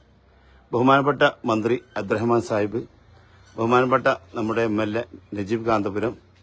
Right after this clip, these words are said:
നമ്മുടെ ബഹുമാനപ്പെട്ട എം എൽ എ ആബിദ് ഹുസൈൻ തങ്ങൾ, ബഹുമാനപ്പെട്ട നമ്മുടെ എം എൽ എ കുർക്കോൾ മെതിയാങ്ക, ബഹുമാനപ്പെട്ട അഡ്വക്കേറ്റ് ശ്രീ പ്രകാശൻ എന്ന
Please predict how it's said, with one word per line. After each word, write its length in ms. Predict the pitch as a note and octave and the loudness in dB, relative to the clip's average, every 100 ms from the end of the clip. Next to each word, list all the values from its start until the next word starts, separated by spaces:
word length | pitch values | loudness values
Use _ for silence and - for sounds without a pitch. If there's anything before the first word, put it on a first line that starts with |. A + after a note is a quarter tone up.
| _ _ _ _ _ _ _ _ G#2 | _ _ _ _ _ _ _ _ -6
നമ്മുടെ 280 | G#2+ A2 B2 - _ _ _ _ - | 0 0 -2 -6 _ _ _ _ -10
ബഹുമാനപ്പെട്ട 440 | G2+ G#2+ G#2+ A2 A2+ G2+ | -6 -4 -2 -4 -2 -2
എം 40 | G2 | -2
എൽ 80 | G2 | -4
എ 20 | A2 - - - - G2+ | -6 -12 -20 -20 -6 -4
ആബിദ് 240 | G#2+ A#2+ | -2 -2
ഹുസൈൻ 240 | A2+ A2+ F#2+ | -2 -2 -2
തങ്ങൾ, 200 | F#2+ F#2+ - - _ - - - - - - | -4 -4 -6 -12 _ -20 -20 -20 -20 -20 0
ബഹുമാനപ്പെട്ട 540 | A#2 B2+ C3+ C3 C3 C#3+ - - - - - A2 | 2 4 2 2 0 0 -2 -10 -20 -20 -12 -6
നമ്മുടെ 300 | A2 G#2+ A2+ - - - - - - - - - A2+ | -2 -2 -4 -8 -20 -20 -20 -20 -20 -20 -20 -8 -2
എം 80 | A2+ | 0
എൽ 60 | A#2 | 0
എ 20 | A2+ | -2
കുർക്കോൾ 320 | G#2 - B2 A2+ | -4 0 0 2
മെതിയാങ്ക, 380 | G#2+ G#2+ F#2+ F#2+ A#2+ C3 - _ _ _ _ _ _ _ _ _ _ _ - - - | 0 -2 -2 -2 -4 -6 -20 _ _ _ _ _ _ _ _ _ _ _ -20 -20 -8
ബഹുമാനപ്പെട്ട 500 | - B2 C3 C3+ B2+ C3+ | -2 2 4 2 2 2
അഡ്വക്കേറ്റ് 480 | A2+ G#2 A#2 B2 A2+ C3+ - | 2 0 -2 -2 -2 -6 -10
ശ്രീ 160 | - B2+ - | -6 -6 -2
പ്രകാശൻ 460 | G2+ G#2+ A2 - - - - _ _ - - _ A2 | 0 0 0 -4 -12 -16 -20 _ _ -20 -20 _ -8
എന്ന 160 | G#2+ | -4